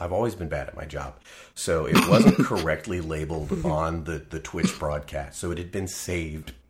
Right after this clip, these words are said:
Speaker 1: excuse me, sorry. It had been saved as, like, gameplay from, like, Not a Hero or something like that. So I,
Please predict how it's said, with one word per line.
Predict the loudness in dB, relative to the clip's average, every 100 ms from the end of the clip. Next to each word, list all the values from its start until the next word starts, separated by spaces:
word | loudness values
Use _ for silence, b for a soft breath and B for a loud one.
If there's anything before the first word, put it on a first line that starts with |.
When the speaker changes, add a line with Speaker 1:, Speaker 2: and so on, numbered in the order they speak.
| _ _
Speaker 1:
excuse | -12 -10 -8
me, |
sorry. | -6 -6 -6 B B
It | -2 -2
had | 0
been | 0
saved | 0 -2 -2 -2
as, | -6 -2
like, | -2 -2 -8 b b -12
gameplay | -6 -4 -2 -4 -4 -6
from, | -6 -6
like, | -6 -4
Not | -2 0 -2
a |
Hero | -4 -6 -4 -6
or | -6 -10
something | -10 -8 -8 -8
like | -10 -10
that. | -4 6 6 B B B
So | -10 0 2 2
I, | 2